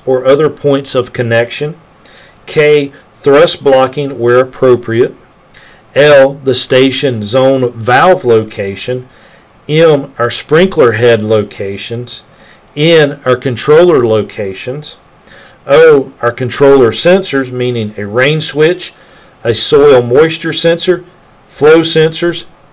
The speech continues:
sleeves is P, and then Q, special trenching areas, which is hand trenched or direct bore.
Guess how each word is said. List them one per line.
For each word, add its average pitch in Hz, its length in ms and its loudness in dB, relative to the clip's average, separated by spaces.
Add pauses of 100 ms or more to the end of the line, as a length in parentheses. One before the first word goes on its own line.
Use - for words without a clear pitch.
(100)
sleeves 165 840 -2 (300)
is 139 140 -6
P, 165 500 -2 (680)
and 135 120 0
then 147 180 2
Q, 151 440 -4
special 156 480 0
trenching 160 500 -4
areas, 110 480 -4 (640)
which 123 220 -2
is 107 140 -10
hand 160 340 -4
trenched 151 480 -4 (320)
or 143 320 4
direct 127 640 0
bore. 110 340 2